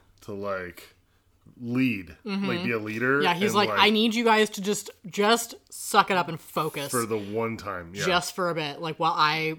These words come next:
Speaker 1: 'Cause
Speaker 2: manage
Speaker 1: I'm gonna
Speaker 2: this."
Speaker 1: go back to Sissy. Allison's gonna go back to her thing. You guys can go where the fuck you
Speaker 2: <laughs>
Speaker 1: want. Like,
Speaker 2: Yeah.
Speaker 1: but I
Speaker 2: Like,
Speaker 1: need you
Speaker 2: thi-,
Speaker 1: guys
Speaker 2: this
Speaker 1: to
Speaker 2: is what's
Speaker 1: focus
Speaker 2: gonna happen.
Speaker 1: and do what I'm telling you to do.
Speaker 2: What, what I really enjoy, though, is that Victor missed the whole, like,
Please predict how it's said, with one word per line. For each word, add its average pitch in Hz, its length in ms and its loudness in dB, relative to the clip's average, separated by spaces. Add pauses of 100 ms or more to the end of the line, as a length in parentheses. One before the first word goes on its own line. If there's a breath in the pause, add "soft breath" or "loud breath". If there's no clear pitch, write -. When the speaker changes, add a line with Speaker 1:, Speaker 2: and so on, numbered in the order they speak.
Speaker 1:
'Cause 147 240 2
Speaker 2:
manage 156 300 4
Speaker 1:
I'm 143 80 2
gonna 151 160 4
Speaker 2:
this." 143 120 4
Speaker 1:
go 127 140 6
back 107 280 0
to 104 80 -14
Sissy. 92 560 -10 (520 soft breath)
Allison's 127 400 2
gonna 123 140 0
go 117 100 -2
back 110 200 -2
to 107 100 -4
her 101 180 -4
thing. 92 500 -8
You 123 140 2
guys 131 260 4
can 123 100 -4
go 123 60 0
where 123 80 0
the 117 60 -2
fuck 113 260 -6
you 110 100 -6
Speaker 2:
<laughs> - 0 -
Speaker 1:
want. 101 440 -6
Like, 104 260 -2
Speaker 2:
Yeah. 95 80 -14
Speaker 1:
but 117 160 -2
I 117 100 0
Speaker 2:
Like, 123 80 2
Speaker 1:
need 127 220 2
you 117 120 2
Speaker 2:
thi-, 127 40 2
Speaker 1:
guys 113 160 4
Speaker 2:
this 202 160 4
Speaker 1:
to 196 60 -4
Speaker 2:
is 170 40 -2
what's 190 160 4
Speaker 1:
focus 180 120 0
Speaker 2:
gonna - 140 2
happen. 147 180 0
Speaker 1:
and 131 180 -8
do 113 220 -2
what 104 100 -4
I'm 98 120 -8
telling 98 220 -8
you 90 80 -10
to 87 80 -12
do. 82 300 -16
Speaker 2:
What, 202 240 -4
what 202 160 4
I 202 40 4
really 190 280 0
enjoy, 208 240 0
though, 214 180 0
is 196 120 -4
that 190 260 -4
Victor 202 380 -2
missed 175 260 -4
the 185 100 -2
whole, 165 420 0
like, 143 460 -8